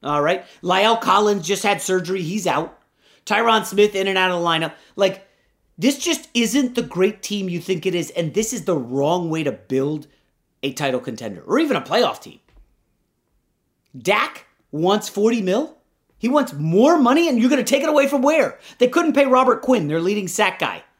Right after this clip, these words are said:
They lost him in free agency. They couldn't pay Byron Jones. They lost him in free agency. So you got no defense. Like, I don't know who thought Dallas was gonna be good. I was down on them. I thought Dak could come through and win some of these games, and he hasn't been able to do it.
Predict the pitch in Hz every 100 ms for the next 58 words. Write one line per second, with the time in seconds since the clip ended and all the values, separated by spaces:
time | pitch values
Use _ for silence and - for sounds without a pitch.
0 | _ _ _ _ - 196 214 208 214 196
1 | 147 151 120 98 92 123 202 302 294 262
2 | 262 233 220 180 175 143 147 202 208 214
3 | 185 139 139 113 101 90 73 - _ _
4 | _ - 294 294 320 294 233 349 - 202
5 | - - 240 427 381 349 330 - 311 254
6 | 285 370 220 165 247 180 196 370 - _
7 | _ _ - 247 294 233 226 269 285 330
8 | - _ _ _ 180 208 - 208 226 254
9 | 247 247 240 247 247 202 226 247 208 190
10 | 147 202 240 214 143 123 175 220 247 220
11 | 220 214 170 220 196